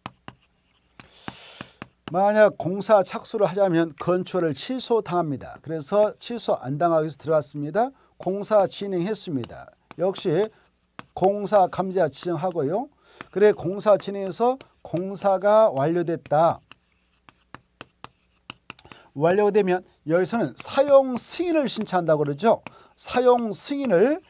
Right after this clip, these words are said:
신청해서 건축주가 허가권자한테 신청해서 여기는 허가권자가 칠 일 내 검사를 하죠. 검사에서 합격했다. 그러면 사용하도록 사용 승인서를 주는 거죠. 사용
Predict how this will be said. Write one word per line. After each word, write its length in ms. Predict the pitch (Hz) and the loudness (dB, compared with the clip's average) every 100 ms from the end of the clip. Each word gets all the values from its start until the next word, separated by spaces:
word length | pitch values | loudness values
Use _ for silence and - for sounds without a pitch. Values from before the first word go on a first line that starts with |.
| - _ | -20 _
신청해서 1000 | - 262 262 - 220 165 202 - 170 185 | -10 -8 -8 -6 -4 -2 -2 0 0 0
건축주가 600 | - 208 - 196 202 175 | 0 -2 -4 -8 0 0
허가권자한테 600 | 214 220 214 190 165 170 | 2 -2 0 -4 -4 -8
신청해서 800 | 208 196 185 170 156 208 240 254 - - _ | -10 -8 -6 -6 -4 2 2 2 -6 -20 _
여기는 340 | 175 202 190 - _ _ _ _ - - | -2 0 0 -4 _ _ _ _ -10 -2
허가권자가 560 | 254 247 233 196 180 | 2 2 0 0 2
칠 280 | 147 - 302 | 0 -4 -4
일 140 | 294 233 | -2 0
내 120 | 170 | 0
검사를 560 | - 180 208 190 202 175 | 0 -2 -2 -2 0 2
하죠. 340 | 156 220 233 - _ - _ _ _ _ _ | 2 -2 -4 -6 _ -20 _ _ _ _ _
검사에서 1000 | - 202 214 220 214 202 202 - 170 170 - _ | 0 2 2 2 2 2 2 2 4 4 2 _
합격했다. 1000 | - - - - 262 - 226 _ 165 180 - | -18 -18 -14 -2 -2 0 -4 _ 4 4 4
그러면 360 | 151 202 262 - - | 0 0 0 -4 -18
사용하도록 800 | - 254 254 240 190 165 240 - _ | -6 -2 2 2 2 2 0 -4 _
사용 500 | - - 262 277 269 | -18 -6 -4 -2 -4
승인서를 600 | 247 214 185 180 190 208 | -4 -6 -6 -2 0 0
주는 280 | - 143 147 | -2 -6 -6
거죠. 320 | 156 175 262 - _ - - _ - - _ _ _ _ - | -6 -2 -2 -2 _ -20 -20 _ -20 -20 _ _ _ _ -18
사용 580 | - - 190 196 233 | -8 -2 0 0 0